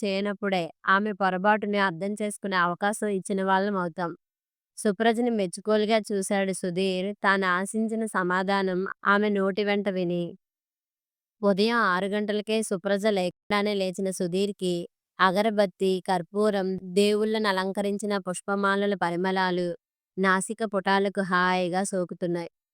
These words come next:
ఆమె దేవుని ముందు కూర్చొని స్పష్టంగా ఉచ్చరిస్తోన్న విష్ణు సహస్రనామ స్తోత్రం ఒక పవిత్రమైన భక్తి భావనని కలిగిస్తోంది.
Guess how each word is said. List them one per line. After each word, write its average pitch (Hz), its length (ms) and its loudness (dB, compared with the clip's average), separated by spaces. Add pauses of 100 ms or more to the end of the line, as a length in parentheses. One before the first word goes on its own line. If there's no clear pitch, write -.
(140)
ఆమె 202 260 4
దేవుని 196 360 2
ముందు 226 240 0
కూర్చొని 190 560 0
స్పష్టంగా 214 680 -2
ఉచ్చరిస్తోన్న 196 720 -2
విష్ణు 175 400 -4
సహస్రనామ 202 680 -2
స్తోత్రం 180 680 -4 (360)
ఒక 190 140 2
పవిత్రమైన 220 720 2
భక్తి 202 380 -2
భావనని 202 580 0
కలిగిస్తోంది. 180 760 -2